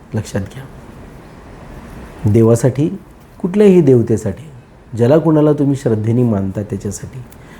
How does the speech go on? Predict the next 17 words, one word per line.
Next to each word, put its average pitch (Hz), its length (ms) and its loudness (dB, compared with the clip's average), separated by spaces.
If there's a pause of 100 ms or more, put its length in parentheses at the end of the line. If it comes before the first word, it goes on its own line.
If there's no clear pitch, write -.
(140)
आपण 117 280 2
एखादं 113 460 2
श्रद्धेने 117 440 2
फूल 131 300 4
वाहणं 107 340 2
वेगळं 98 260 -2 (460)
आणि 117 320 -2 (480)
त्याला 113 280 4
मग 127 180 4
त्या 127 160 2
फुलाच्या 110 500 0
ह्याच्यातून 107 680 -2
"मला 117 280 0 (800)
काहीतरी 104 340 2
वेगळं 104 380 2
दे" 131 160 6
म्हणणं 104 340 2